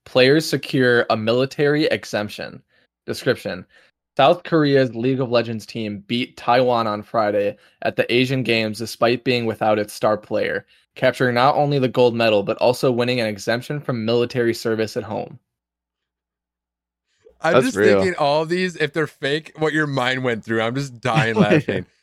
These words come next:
Speaker 2: Also, it said star player and didn't give the name. And if there was
Speaker 3: Yeah,
Speaker 2: a
Speaker 3: that's
Speaker 2: name,
Speaker 3: fake.
Speaker 2: Justin can't say it 'cause he doesn't
Speaker 3: I'm
Speaker 2: know
Speaker 3: going
Speaker 2: how.
Speaker 3: back. It's fake.
Speaker 2: That's what I'm saying. Well, is, is lol League of Legends, like,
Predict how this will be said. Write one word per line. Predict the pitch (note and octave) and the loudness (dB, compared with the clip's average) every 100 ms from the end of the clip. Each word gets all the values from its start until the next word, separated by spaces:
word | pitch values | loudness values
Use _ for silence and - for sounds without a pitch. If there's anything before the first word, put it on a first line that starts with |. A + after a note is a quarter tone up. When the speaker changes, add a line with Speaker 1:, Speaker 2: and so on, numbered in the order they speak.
| _ - | _ -4
Speaker 2:
Also, | A#2+ - D#3 E3 | -2 -2 -2 -2
it | A2+ E2 | -4 -8
said | - D#3+ | -6 -8
star | - - A#2+ | -6 -2 -2
player | A2 - A#2 B2 | -4 -4 -2 0
and | A2 F#2+ | -2 -4
didn't | A2 | -4
give | G#2+ G#2 | -4 -6
the | G2 | -4
name. | F#2 F#2+ F2+ D#2 D2 _ _ _ | -4 -4 -4 -6 -12 _ _ _
And | A2 A2 | -6 -4
if | G2+ | -2
there | G#2+ | -2
was | A2+ B2 | 0 2
Speaker 3:
Yeah, | G2 | 2
Speaker 2:
a | |
Speaker 3:
that's | G2 | 2
Speaker 2:
name, | G#2 G2+ F#2 | 0 -2 -2
Speaker 3:
fake. | |
Speaker 2:
Justin | G#2+ F#2 B2+ A2 G#2 | -2 0 -4 -6 -6
can't | G2+ F2+ - | -6 -6 -8
say | E2+ D#2+ | -8 -6
it | E2+ F#2 _ - | -6 -10 _ -14
'cause | E2+ D#2+ | -12 -10
he | |
doesn't | E2 G2+ | -8 -6
Speaker 3:
I'm | |
Speaker 2:
know | D#2 | -4
Speaker 3:
going | F2 E2+ | -4 -2
Speaker 2:
how. | |
Speaker 3:
back. | F2+ E2+ - | -2 -4 -4
It's | F2+ - | -8 -4
fake. | F#2 F2 E2 _ _ _ | 0 0 -2 _ _ _
Speaker 2:
That's | F#2 - | -14 -8
what | |
I'm | F2+ E2 | -8 -6
saying. | G2 G2+ F2 D2+ G2 | -6 -4 -4 -6 -4
Well, | A#2+ C#3+ E3+ G#3+ - _ _ _ _ _ _ _ _ _ _ _ _ _ _ _ - | -2 0 -2 -4 -6 _ _ _ _ _ _ _ _ _ _ _ _ _ _ _ -4
is, | C#3+ A#2 - | -4 -4 -6
is | C#3 A#2 _ - | -6 -6 _ -6
lol | G#2 A#2+ E3 G3+ | -2 0 0 -2
League | D3 D#3 | -2 -2
of | C#3 | 0
Legends, | D3 D#3+ G2+ _ A#2+ | -2 -4 -6 _ -6
like, | A2 F#2 | -4 -4